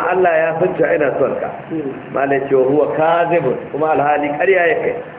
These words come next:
Speaker 1: "Li'anna fi'luhu yukhalifu qawluhu." Saboda ni aiki ne ya saba magana. Dama alaman mummuni magana sai da aiki ne su yi mace. Su haɗu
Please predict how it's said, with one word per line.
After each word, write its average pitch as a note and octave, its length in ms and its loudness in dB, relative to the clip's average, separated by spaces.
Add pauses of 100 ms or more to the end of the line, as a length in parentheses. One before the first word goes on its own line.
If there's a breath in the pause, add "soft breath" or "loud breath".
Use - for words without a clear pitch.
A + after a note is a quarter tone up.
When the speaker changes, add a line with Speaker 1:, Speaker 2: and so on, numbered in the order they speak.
(380)
Speaker 1:
"Li'anna F#3 640 0
fi'luhu G3 960 2 (460)
yukhalifu D#3 920 2
qawluhu." C#3+ 560 0 (840)
Saboda F#3 440 4
ni D#3+ 160 2 (400)
aiki G3 560 0
ne D#3 160 4
ya D#3+ 240 4
saba E3 320 2
magana. G#2+ 300 -2 (1040)
Dama G#3+ 480 2
alaman G#3 460 0 (100)
mummuni D3+ 460 0 (680)
magana E3+ 680 2
sai F3+ 180 2
da D#3 200 0
aiki F#3 400 0
ne D3+ 140 0
su C3+ 140 -8
yi C#3 60 -2
mace. C3+ 360 -2 (840)
Su - 60 0
haɗu A2 380 0